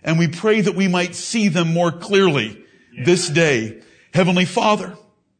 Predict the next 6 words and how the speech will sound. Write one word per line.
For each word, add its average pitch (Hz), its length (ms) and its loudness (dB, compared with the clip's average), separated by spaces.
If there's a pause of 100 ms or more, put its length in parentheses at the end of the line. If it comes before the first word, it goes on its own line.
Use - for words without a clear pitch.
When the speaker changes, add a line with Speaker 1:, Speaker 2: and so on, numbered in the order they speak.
(840)
Speaker 1:
we 180 160 6
are 170 100 4
insufficient 185 920 -2 (260)
for - 120 -4
the 127 100 -2
task. 131 680 -6